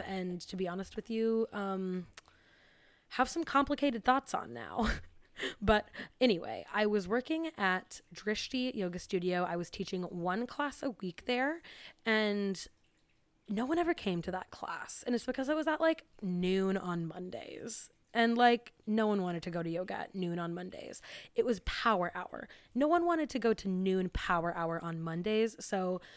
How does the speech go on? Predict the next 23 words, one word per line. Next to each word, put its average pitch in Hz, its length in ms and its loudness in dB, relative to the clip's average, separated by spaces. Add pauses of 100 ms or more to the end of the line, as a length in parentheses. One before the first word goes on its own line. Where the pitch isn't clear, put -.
(720)
a 220 60 2
lot 208 160 4
of 247 60 -2
the 269 80 0
times 320 380 4
I 196 140 2
was 202 160 4
either 208 200 2
teaching, 196 380 -2
like, 180 180 -2
a 190 40 -8
super - 400 -2
awkward 180 320 -4
class 175 320 -4
of 185 160 -4
one 170 260 -2
or 185 140 0
two 170 240 -4
students, 175 640 -2
which 196 240 -2
was 247 240 4
fine. 190 600 2
Like, 262 240 4